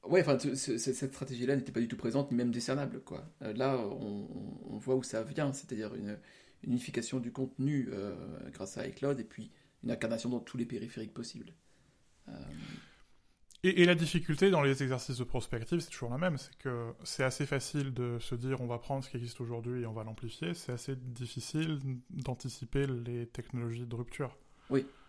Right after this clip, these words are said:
Speaker 2: Euh, quand tu lis des romans de science-fiction, euh, ou des romans d'anticipation des années quarante, quasiment personne parle d'Internet.
Speaker 1: Ouais.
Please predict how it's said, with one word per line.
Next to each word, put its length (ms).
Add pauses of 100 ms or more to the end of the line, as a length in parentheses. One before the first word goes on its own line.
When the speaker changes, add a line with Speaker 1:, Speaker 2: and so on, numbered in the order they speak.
(240)
Speaker 2:
Euh, 400
quand 100
tu 160
lis 460
des 120
romans 280
de 40
science-fiction, 920
euh, 20
ou 80
des 80
romans 220
d'anticipation 560
des 100
années 140
quarante, 440 (280)
quasiment 320
personne 340
parle 140
d'Internet. 500 (800)
Speaker 1:
Ouais. 120